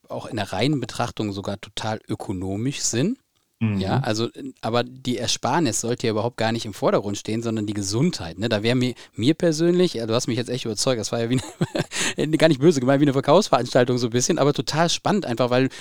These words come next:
Speaker 1: du hast das alles so erläutert, also wenn du jetzt sowas anbieten würdest, ich würd's dir wahrscheinlich jetzt glatt unter dem Nagel, äh, wegkaufen, weil das sind einfach schlagfertige Argumente,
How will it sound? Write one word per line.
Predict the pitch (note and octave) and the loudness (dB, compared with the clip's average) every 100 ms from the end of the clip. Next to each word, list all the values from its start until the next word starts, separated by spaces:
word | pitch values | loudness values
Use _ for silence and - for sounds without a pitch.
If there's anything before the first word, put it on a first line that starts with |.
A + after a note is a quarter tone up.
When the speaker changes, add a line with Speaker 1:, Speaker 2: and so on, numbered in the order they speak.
| - | -14
Speaker 1:
du | - | -4
hast | B2+ D#3+ | -4 -2
das | C3+ | -4
alles | D3+ D#3 | -4 0
so | D3+ | 0
erläutert, | B2+ B2+ D#3+ F3 - | 4 4 4 2 0
also | C3 | -2
wenn | B2+ D3 | 0 0
du | |
jetzt | C3 | 0
sowas | C3+ B2 | 0 -2
anbieten | - D3+ D3 C3+ | -2 -2 -2 0
würdest, | C#3 C#3+ | 0 0
ich | C3 | -2
würd's | D#3 - | -2 0
dir | |
wahrscheinlich | B2+ D3+ C#3 | 0 0 0
jetzt | C3 B2+ | -2 0
glatt | B2+ - - - - | -2 -4 -16 -20 -6
unter | C3+ B2 | -2 0
dem | B2 | 0
Nagel, | B2+ C#3 B2 B2 | 0 2 2 0
äh, | B2 B2 B2+ | -4 -2 -2
wegkaufen, | - - A#2+ A#2 - D3 | -2 -2 -2 -2 0 0
weil | B2 A#2+ A#2+ F#2+ B2 C2 - _ | 4 4 2 -6 -12 -14 -20 _
das | B2+ C#3 | -6 -4
sind | D#3 D3+ | -4 -4
einfach | C3+ D3 C#3+ - - - _ - - | -6 -2 -2 -2 -18 -20 _ -20 -10
schlagfertige | - B2+ B2 - D3 - C3 A#2 | -4 -2 -2 0 -2 0 -4 -2
Argumente, | A#2+ G#2 G2 D3+ A3+ | -2 -2 -2 0 -2